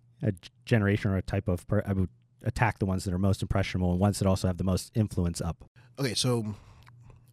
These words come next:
Speaker 2: I just need to backtrack this. So my understanding of what you just said is that, um, we have a, an audience here, right, that you could reach very easily.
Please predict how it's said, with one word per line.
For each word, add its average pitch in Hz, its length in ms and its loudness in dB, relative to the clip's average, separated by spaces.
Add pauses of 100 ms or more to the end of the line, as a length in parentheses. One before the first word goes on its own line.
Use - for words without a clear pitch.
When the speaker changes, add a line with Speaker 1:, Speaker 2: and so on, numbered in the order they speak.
Speaker 2:
I 113 40 -4
just 113 120 -2
need 117 60 -2
to 107 80 -6
backtrack 90 460 -4
this. - 180 -12
So 85 360 -6 (460)
my 120 160 0
understanding 101 540 0
of 90 40 -6
what 87 120 -6
you 92 80 -8
just 87 180 -6
said 85 340 -6 (160)
is 92 220 -8
that, 85 300 -4 (580)
um, 76 560 -8 (880)
we 107 140 -4
have 127 160 4
a, 123 240 6
an 110 80 -2
audience 92 420 -4
here, 85 300 -6 (160)
right, 85 240 -6 (160)
that 87 240 -6
you 95 80 -10
could 90 140 -10
reach 95 200 -8
very 98 220 -6
easily. 85 420 -10